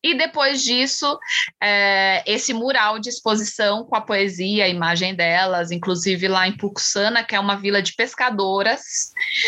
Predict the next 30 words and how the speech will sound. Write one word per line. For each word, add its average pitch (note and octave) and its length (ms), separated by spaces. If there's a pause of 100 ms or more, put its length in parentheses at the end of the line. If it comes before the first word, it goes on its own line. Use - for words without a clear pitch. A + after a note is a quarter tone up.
(140)
em G#3 160
que A3 160
a G#3 140
economia G#3+ 680
toda A#3 400
do A#3 100
território G#3 460
se A3 160
sustenta G3+ 460
através G3 340
da G3 100
pesca. F#3+ 640
Então, F#3+ 480 (400)
desde A3+ 540
a G3+ 400 (400)
coordenadora G#3+ 880
geral G3 580
lá F#3 300
das F#3 240
estatísticas G#3+ 1160
até G3 320
a G#3+ 60
pescadora G3 600
que G3 140
vai F3+ 180
pra F#3 140
alto F#3 280
mar, F3 320
eu F#3 100
peguei, F3+ 760